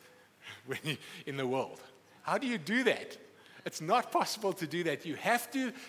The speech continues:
change your mind. You have to change the way that you're thinking. You have to change your thoughts. You have to change the way that, what you believe. And then you have to change the way that you push that out towards other people. And you push it out towards other people with your emotions.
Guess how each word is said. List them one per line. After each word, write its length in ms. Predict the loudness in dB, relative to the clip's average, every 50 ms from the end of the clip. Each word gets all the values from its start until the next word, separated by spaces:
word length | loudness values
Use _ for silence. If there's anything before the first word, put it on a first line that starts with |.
| -14 -2
change 400 | 4 4 6 6 6 4 4 6
your 100 | 6 6
mind. 400 | 8 8 8 8 8 6 4 2
You 60 | 0
have 220 | 0 2 0 0 0
to 80 | -4
change 460 | -6 -2 2 4 4 4 4 2 2 4
the 80 | 4 6
way 160 | 8 6 6
that 160 | 6 2 0
you're 100 | -4 -6
thinking. 400 | -4 -6 -6 -4 -6 -8 -8 -8 -12 -16 -18 -16 -6 0
You 80 | 0 0
have 120 | 2 0
to 60 | -4 -6
change 380 | 0 4 4 4 4 4 4
your 100 | 4 4
thoughts. 520 | 4 4 4 8 8 8 8 6 4 2 2
You 100 | 4 4
have 120 | 2 2
to 100 | -2 -4
change 380 | 2 4 4 6 4 4 0 2
the 100 | 2 6
way 240 | 6 8 6 6
that, 180 | 4 2 -2 -2
what 240 | 2 2 2 2 0
you 80 | -4
believe. 440 | -2 0 0 2 2 2 0 0 -2 -6 -6 -2 0
And 100 | 2 2
then 140 | 4 4 4
you 40 |
have 100 | 2 2
to 100 | 0 -4
change 480 | -6 -2 2 4 6 6 4 2 2 4
the 100 | 4 6
way 240 | 8 8 10 10 10
that 220 | 8 8 4 4
you 160 | 0 -2 -2 -4 -6 -14 -18 -20 -20 -20 -20 -20 -20 _ -8
push 180 | -6 -6 -4 -2
that 120 | -2 0
out 260 | 2 4 2 2 2 0
towards 300 | -4 -2 -2 -2 -2 -2
other 180 | -4 -6 -6
people. 380 | -6 -8 -10 -12 -10 -12 -12 -10
And 120 | -10 -10
you 40 | -10
push 280 | -8 -6 -6 -6 -4 -2
it 80 | 2 2
out 180 | 2 2 2
towards 240 | -2 -6 -6 -6 -6
other 140 | -8 -10 -10
people 260 | -10 -12 -12 -10 -8
with 160 | -8 -8 -8
your 140 | -8 -8 -8
emotions. 580 | -6 -8 -8 -10 -12 -14 -16 -18 -20 -20 -20